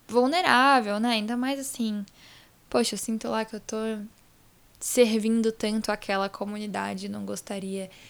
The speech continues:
que eu fosse atacada de volta, sabe? E falando em ataque, foi esse mês também que eu tive a minha primeira briga com um paciente,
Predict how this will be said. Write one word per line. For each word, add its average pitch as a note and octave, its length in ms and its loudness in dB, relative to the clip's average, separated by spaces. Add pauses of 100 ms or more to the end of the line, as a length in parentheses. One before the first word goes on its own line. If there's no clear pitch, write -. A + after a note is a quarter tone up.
(180)
que G3 540 -6 (220)
eu G#3+ 100 -2
fosse G#3 260 -6
atacada G3+ 480 -2
de F#3+ 140 -2
volta, G3+ 380 -6
sabe? - 460 -2 (640)
E E4+ 140 4
falando B3 380 2
em A3 140 -2
ataque, A3+ 500 -2
foi D4 260 0
esse A#3+ 260 2
mês A3 300 0
também A#3 360 0
que B3+ 100 -2
eu A#3+ 100 2
tive A3 300 -2
a A3 40 -2
minha A3 200 0
primeira G#3+ 480 0
briga G#3 420 4
com - 140 -8
um G#3 60 -4
paciente, G#3+ 840 -2